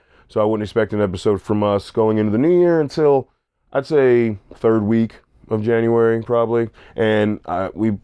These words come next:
will be going back to our original release dates prior to the bullshit that happened this year, which moved it over a day to, on Thursdays. Um, we originally released it on Thursdays for, like,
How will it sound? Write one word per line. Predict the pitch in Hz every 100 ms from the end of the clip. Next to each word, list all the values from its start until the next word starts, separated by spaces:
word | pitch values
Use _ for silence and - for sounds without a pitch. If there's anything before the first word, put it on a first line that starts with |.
| -
will | 107 104
be | 101
going | 101 117 131 123
back | 113 120 110
to | 120 110
our | 107 104
original | 165 165 151 123
release | 117 113 101
dates | 107 110 104 - - _ _ _ _
prior | 113 113
to | 110
the | 98
bullshit | 107 107 104
that | 101
happened | 104 98 92
this | 101 -
year, | 98
which | 92 90 - - _ _ _ -
moved | 113 117 95
it | 104
over | 107 98
a | 92
day | 95 92
to, | 98 98
on | 101
Thursdays. | 117 107 85 78 53 - _ _ _ _
Um, | - 92 85 80 76 85 -
we | 95
originally | 104 107 107
released | 104 101 98
it | 98
on | 98
Thursdays | 92 107 98 101 95
for, | 98
like, | 95 92